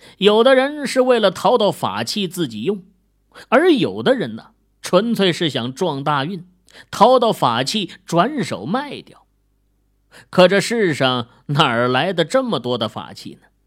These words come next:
这些摊主也就弄些假物件儿来忽悠人。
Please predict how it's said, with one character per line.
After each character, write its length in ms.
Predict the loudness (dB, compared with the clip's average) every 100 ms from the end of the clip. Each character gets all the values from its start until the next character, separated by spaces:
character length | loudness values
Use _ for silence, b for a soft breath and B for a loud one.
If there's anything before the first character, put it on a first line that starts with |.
| _ _ _ B B
这 220 | 2 4 6
些 160 | 4
摊 280 | 2 0 2
主 400 | -4 -4 -4 -8 b b
也 160 | 4
就 140 | 6 2
弄 220 | 0 0
些 140 | -2
假 340 | 0 0 2 0
物 220 | 0 -2
件 140 | -2
儿 180 | -4 -6
来 160 | -2 0
忽 240 | 0 -2
悠 100 | -2
人。 200 | -4 -8